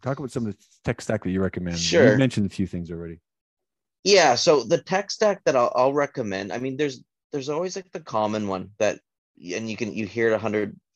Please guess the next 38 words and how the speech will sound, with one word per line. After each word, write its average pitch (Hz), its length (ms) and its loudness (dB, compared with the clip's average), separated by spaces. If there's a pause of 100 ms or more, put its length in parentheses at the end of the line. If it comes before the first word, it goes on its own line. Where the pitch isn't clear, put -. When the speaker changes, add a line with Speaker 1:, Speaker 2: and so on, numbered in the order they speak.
Speaker 2:
a 104 80 -6
hundred 107 300 -4
million 101 380 -2
times. 98 460 -4 (260)
But - 200 -2
what 123 200 4
I 156 100 0
like 196 220 0
to 185 80 -4
do 185 240 2
is 156 200 -2
I 143 100 2
like 180 200 -2
to 175 80 -6
kinda 160 380 -2 (360)
give 143 140 0
a 135 60 0
tech 135 260 -10
stack 135 220 -2
and 127 100 -8
give 131 140 -4
the 131 100 -2
alternatives. 110 680 -2 (260)
And 131 200 -4
a 123 80 2
big 190 280 0
thing 175 300 0
is, 117 340 -2 (320)
um, 120 280 -2 (200)
a 139 60 0
lot 165 200 -2
of 247 80 -4
this 208 180 -4
stuff, 127 360 0 (520)
a - 60 -10
lot 156 120 -2
of 180 60 -6
this, - 280 -14